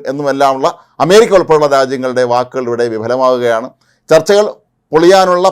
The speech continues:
പ്രധാനപ്പെട്ട കാരണങ്ങളിലൊന്ന് ഹമാസിൻ്റെ കടുംപിടുത്തം തന്നെയാണ്. തങ്ങളുടെ പക്കലുള്ള ഇസ്രായേൽ ബന്ദികളുടെ പേരോ വി-, മറ്റു വിവരങ്ങളോ ഇവർ എത്ര പേര് കൊല്ലപ്പെട്ടു എന്നുള്ളതോ ബന്ധപ്പെട്ടുള്ള ഒരു കാര്യങ്ങളും അവർ വെളിപ്പെടുത്താൻ വിസമ്മതിച്ചതിനെ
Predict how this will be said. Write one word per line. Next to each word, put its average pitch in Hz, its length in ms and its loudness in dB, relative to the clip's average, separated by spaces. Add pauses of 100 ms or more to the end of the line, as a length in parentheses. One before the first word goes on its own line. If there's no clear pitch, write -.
പ്രധാനപ്പെട്ട 180 480 2 (100)
കാരണങ്ങളിലൊന്ന് 143 600 -2 (440)
ഹമാസിൻ്റെ 156 480 2 (100)
കടുംപിടുത്തം 143 540 -2
തന്നെയാണ്. 113 400 -4 (420)
തങ്ങളുടെ 185 400 4
പക്കലുള്ള 160 440 2 (400)
ഇസ്രായേൽ 170 420 2 (280)
ബന്ദികളുടെ 165 500 4 (140)
പേരോ 165 280 6 (100)
വി-, 156 260 2
മറ്റു 160 220 -2
വിവരങ്ങളോ 156 420 2 (440)
ഇവർ 156 160 4
എത്ര 170 180 -2
പേര് 185 220 2
കൊല്ലപ്പെട്ടു 180 460 0 (100)
എന്നുള്ളതോ 156 380 2 (220)
ബന്ധപ്പെട്ടുള്ള 151 480 -2 (140)
ഒരു 226 180 6
കാര്യങ്ങളും 156 440 2 (560)
അവർ 135 160 2
വെളിപ്പെടുത്താൻ 156 460 2 (120)
വിസമ്മതിച്ചതിനെ 165 540 0